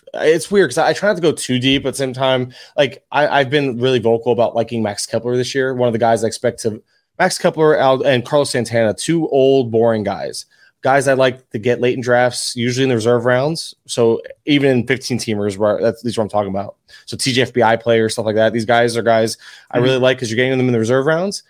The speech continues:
Speaker 1: They both have so-, like, really solid power metrics, really solid plate discipline. Those are two things I look for. I, I'm, I'm a sucker for plate discipline, and both these guys have, like, like, high-end plate discipline.
Speaker 2: <laughs>
Speaker 1: They both have, they both have clear paths,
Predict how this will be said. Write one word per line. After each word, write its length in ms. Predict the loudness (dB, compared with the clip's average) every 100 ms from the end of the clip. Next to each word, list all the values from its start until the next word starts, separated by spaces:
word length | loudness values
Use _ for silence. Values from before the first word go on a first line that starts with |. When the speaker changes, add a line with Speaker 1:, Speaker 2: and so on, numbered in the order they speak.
| _
Speaker 1:
They 80 | -2
both 140 | 0 2
have 180 | 0
so-, 180 | 0 -6 -4
like, 220 | -6 -6 -2
really 240 | 2 2
solid 380 | 2 2 2 0
power 280 | 0 2 2
metrics, 520 | 0 -2 -6 -10 -12 -10
really 360 | -2 0 0
solid 320 | 2 2 2
plate 180 | 0 -4
discipline. 460 | -4 -10 -10 -10 -10 _ -16 -2
Those 140 | -2
are 60 | 0
two 120 | 0
things 200 | 0 2
I 40 |
look 220 | 2 0
for. 400 | -2 0 2 2 -4 -18 -14 0
I, 120 | 2 4 2
I'm, 100 | 2
I'm 140 | 2
a 40 | 2
sucker 240 | 0 -4
for 80 | -4
plate 200 | -2 -2
discipline, 320 | -4 -4 -4
and 100 | -2
both 120 | -4
these 100 | -2
guys 200 | 0 2
have, 120 | 2 2
like, 300 | 0 0 -20 _ _ -4
like, 140 | -4
high-end 480 | -2 0 2 2 0
plate 160 | 0 -4
discipline. 440 | -4 -8 -10 -10 -12 -8
Speaker 2:
<laughs> 200 | -10 -4
Speaker 1:
They 100 | -2
both 160 | 0 2
have, 180 | 0 2
they 140 | 0
both 160 | 2 0
have 180 | 0
clear 200 | 0 -2
paths, 320 | 0 -2 -2